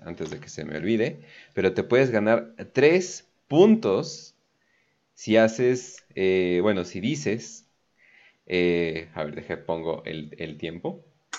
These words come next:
deja, el, el timer, déjenlo pauso, ahí está. Tienes un minuto para decir doce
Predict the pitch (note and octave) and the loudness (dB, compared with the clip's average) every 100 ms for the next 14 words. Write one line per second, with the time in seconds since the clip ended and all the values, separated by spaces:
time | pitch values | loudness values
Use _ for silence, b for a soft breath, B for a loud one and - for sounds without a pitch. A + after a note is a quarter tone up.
0 | - - - - D#2 - D#2+ D#2 E2+ E2 | -16 -14 -14 -10 -10 -8 -10 -8 -6 -6
1 | B2 B2+ - - D#2+ D#2+ D#2+ - - A2 | -6 -8 -14 -14 -14 -12 -14 -14 -16 -20
2 | _ _ _ D#2+ D#2+ - D3+ G3+ D#2 D2+ | _ _ _ -10 -10 -12 -16 -14 -12 -12
3 | - - - b b b b _ A2 C3 | -10 -12 -14 b b b b _ 2 4
4 | C3 - _ E3+ G3+ G3+ F#3 F#3 G3 B2+ | 4 -2 _ 2 4 4 2 4 2 2
5 | C3+ E3+ - _ b b b - G2+ G2 | 0 -2 -12 _ b b b 2 6 6
6 | G2 F#2 - B2 B2 A#2+ - _ _ _ | 4 2 -2 -2 -2 -4 -12 _ _ _
7 | _ _ _ _ - F#2+ G#2 E3+ A#3+ - | _ _ _ _ -14 0 8 10 8 2
8 | G2+ B2+ G3 | -2 -2 -8